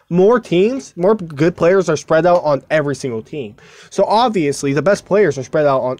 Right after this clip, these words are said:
every single team. There's more good players on each team if there's less teams. So for Bill Russell to dominate like that, it's insane to me. That, but he's still eight because it was still a small amount of teams. There weren't as many playoff games and there weren't as many rounds.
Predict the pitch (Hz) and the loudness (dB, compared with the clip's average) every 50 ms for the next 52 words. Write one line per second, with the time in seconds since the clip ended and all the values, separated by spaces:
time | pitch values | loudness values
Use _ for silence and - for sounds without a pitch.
0 | _ - 139 143 143 135 120 120 131 127 - 170 156 131 139 135 131 156 156 160 | _ -6 -4 -4 -4 -6 -8 -6 -6 -4 -2 -2 0 0 -2 -2 -2 -2 -2 0
1 | 151 131 - 147 147 147 135 - 143 139 131 117 - 120 113 110 110 110 - - | -2 0 0 2 0 0 2 0 0 0 0 -2 -4 -8 -10 -8 -10 -10 -12 -10
2 | - 147 139 127 113 107 104 - - 120 110 - - 117 117 - - - 160 139 | -6 -4 -4 -4 -4 -8 -10 -12 -12 -14 -12 -10 -10 -10 -10 -10 -12 -10 -10 -10
3 | 107 - - _ _ _ _ _ _ - - 190 165 165 180 160 185 254 262 208 | -10 -12 -16 _ _ _ _ _ _ -6 -2 -2 -2 -2 -2 0 2 2 2 2
4 | 190 202 202 - - 156 131 - - 139 127 135 147 170 180 180 185 185 180 165 | 2 0 -2 -2 -4 -6 -6 -4 -2 -2 0 0 0 0 -2 -2 -2 -2 -4 -4
5 | - 180 165 156 - - 131 - - 117 113 107 - 127 117 110 104 104 104 104 | -2 -2 -2 -2 -4 -6 -10 -10 -10 -12 -12 -10 -8 -6 -4 -4 -4 -6 -8 -8
6 | 107 107 - _ - _ _ - 165 165 165 160 165 170 156 147 - - 202 175 | -10 -10 -12 _ -20 _ _ -6 -4 -4 -2 -2 -2 -2 -2 -2 -2 -2 -2 0
7 | 143 143 143 143 - 135 - 143 135 123 117 156 175 196 240 262 214 - _ _ | 0 0 0 0 -2 -4 -6 -6 -6 -6 -6 -4 -2 0 0 0 0 -2 _ _
8 | _ _ _ - - - 233 226 190 160 147 135 - 180 175 165 156 156 151 147 | _ _ _ -14 -6 -2 0 2 2 2 0 -2 -2 -4 -2 0 0 0 0 0
9 | 131 - - 151 139 131 123 113 - 139 131 147 147 139 131 - - 139 131 123 | -2 -2 -2 -2 -2 -2 -4 -4 -4 -4 -2 0 0 -2 -2 -4 -6 -6 -6 -6
10 | 107 - - 135 131 127 127 117 - 131 - - _ _ _ _ - - - - | -6 -4 -4 -2 -2 -2 -4 -6 -10 -12 -16 -16 _ _ _ _ -20 -20 -10 -4
11 | 147 143 143 131 127 123 120 113 - 127 127 127 127 127 127 127 120 107 - 107 | -2 0 0 0 -2 -4 -6 -8 -8 -8 -6 -6 -4 -4 -4 -6 -6 -8 -10 -10
12 | 107 101 101 120 117 110 107 101 107 113 - | -10 -8 -8 -6 -6 -6 -8 -10 -12 -16 -20